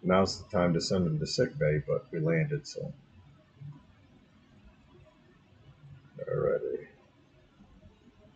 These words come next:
Twenty-five hundred for the recon photo, I'll take that. We gotta save up the money for those quad thir-, three oh threes, which I think we can get now. No,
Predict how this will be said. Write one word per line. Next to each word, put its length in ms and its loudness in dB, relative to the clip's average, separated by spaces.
Twenty-five 400 6
hundred 220 4
for 80 -2
the 80 4
recon 440 2
photo, 400 2
I'll 220 -2
take 240 -2
that. 220 0
We 120 0
gotta 120 4
save 240 4
up 80 4
the 80 -2
money 220 4
for 120 -4
those 220 2
quad 560 8
thir-, 340 2
three 200 2
oh 80 6
threes, 640 -2
which 180 -12
I 60 -2
think 240 -2
we 80 0
can 160 -8
get 300 0
now. 200 -6
No, 140 -6